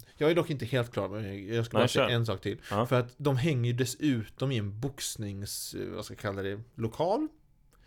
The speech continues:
Speaker 1: Du, du, för de är i en boxningsring och grejer som han, eh, eh, Kasi sitter i.
Speaker 2: Mm.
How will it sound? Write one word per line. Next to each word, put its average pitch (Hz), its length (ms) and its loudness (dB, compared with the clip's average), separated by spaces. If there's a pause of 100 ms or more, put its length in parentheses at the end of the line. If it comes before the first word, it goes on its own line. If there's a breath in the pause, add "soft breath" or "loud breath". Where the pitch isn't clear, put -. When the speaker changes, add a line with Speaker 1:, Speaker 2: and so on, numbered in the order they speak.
(140 soft breath)
Speaker 1:
Du, 139 140 -2
du, 131 160 -6
för 127 80 -4
de 135 160 0
är 135 60 0
i 131 100 -2
en 123 140 0
boxningsring 127 880 0
och 139 100 -2
grejer 104 240 2
som 104 180 -6
han, 92 440 -4
eh, 92 180 -6 (580 loud breath)
eh, 92 280 -6 (120)
Kasi 120 720 -2
sitter - 480 -6
i. 73 220 -10 (120)
Speaker 2:
Mm. 107 200 0